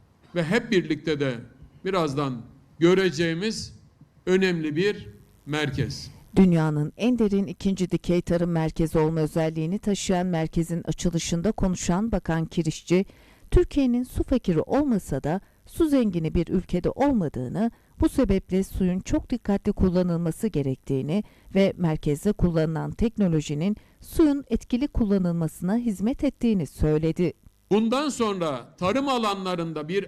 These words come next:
Speaker 1: azalma olmamış olsa bile eğer iki bin elli üç hedefimiz, nüfus projeksiyonumuz yüz beş milyon olacaksa bunun artık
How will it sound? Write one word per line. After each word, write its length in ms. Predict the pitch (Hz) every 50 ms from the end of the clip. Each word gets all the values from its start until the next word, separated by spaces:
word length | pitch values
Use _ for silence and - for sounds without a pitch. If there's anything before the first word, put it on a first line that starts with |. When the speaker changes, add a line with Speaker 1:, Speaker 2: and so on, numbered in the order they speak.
| 208 -
Speaker 1:
azalma 680 | 175 190 190 175 208 220 220 220 196 185 156 139 -
olmamış 600 | - 185 196 220 233 220 196 170 156 139 135 - - -
olsa 420 | 175 175 170 170 - 214 214 202
bile 400 | 170 151 131 131 135 185 220 - - - - - - - _ _ _ _ _ _ _ _ _ _ - - _ - _ _ _ _ _ _ _ _ _ -
eğer 420 | 160 175 220 240 254 247 220 - - -
iki 300 | 185 185 - - 226 196
bin 240 | 220 220 214 214 -
elli 260 | 190 190 196 196 214
üç 160 | 233 226 226
hedefimiz, 840 | - 196 175 180 185 170 - 190 180 175 156 143 - - - - - - - _ _ _ _ _ _ _ _ _ _ _ _ _ - -
nüfus 380 | 170 170 165 - 233 - -
projeksiyonumuz 1120 | - 185 185 185 175 165 190 185 180 - 185 185 175 170 165 165 165 156 143 - - - - _ _ - _ _ _ _ _ - -
yüz 260 | 160 175 180 165 165
beş 260 | 226 247 226 - -
milyon 340 | 214 196 190 196 214 220 208
olacaksa 760 | 180 170 170 175 175 185 233 233 - - - 180 196 233 - - - _ _ _ _ _ _ _ _ _ _ _ - - - - - - - - - - - - -
bunun 540 | 180 214 240 233 226 226 226 220 - - - - _ _ _ _ _ _ _ _ _ _ _ _ _ - - -
artık 380 | 170 196 208 180 - 226 220